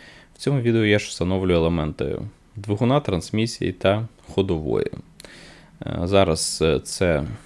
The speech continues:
встановлюється, напевно, якась роздатна коробка. Так, на неї є вихід з двигуна, а також на неї є два виходи, е, на передню та задню осі. Також, е,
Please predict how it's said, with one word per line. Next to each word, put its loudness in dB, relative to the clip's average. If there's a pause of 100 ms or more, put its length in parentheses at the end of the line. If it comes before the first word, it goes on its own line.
(120)
встановлюється, -2 (260)
напевно, -2
якась -2
роздатна -2
коробка. -4 (480)
Так, -4
на 2
неї 2
є 6
вихід -2
з -8
двигуна, 0
а 0
також 0
на 0
неї 2
є 4
два 0
виходи, 0 (680)
е, -4
на 0
передню 4
та 6
задню 2
осі. -4 (380)
Також, -4
е, -4